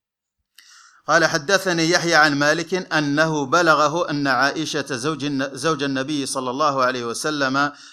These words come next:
كانت إذا ذكرت أن رسول الله صلى الله عليه وسلم يقبل وهو صائم تقول: 'وأيكم أملك لنفسه من رسول الله صلى الله عليه وسلم'". هذا الحديث ظاهره الانقطاع،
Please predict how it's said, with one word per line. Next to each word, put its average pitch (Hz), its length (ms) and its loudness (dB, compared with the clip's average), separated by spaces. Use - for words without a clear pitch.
كانت 170 340 -2
إذا 143 440 0
ذكرت 151 680 0
أن 165 160 -2
رسول 147 400 0
الله 143 300 0
صلى 147 240 -4
الله 143 240 0
عليه 131 140 0
وسلم 151 380 -2
يقبل 143 540 -2
وهو 135 220 0
صائم 160 440 -2
تقول: 139 600 -4
'وأيكم 170 880 -2
أملك 160 500 -2
لنفسه 156 680 -4
من 151 100 -2
رسول 135 460 -2
الله 131 360 -4
صلى 127 280 -6
الله 135 480 -2
عليه 131 440 -4
وسلم'". 113 640 -8
هذا 143 200 0
الحديث 123 360 -6
ظاهره 120 680 -4
الانقطاع، 110 720 -6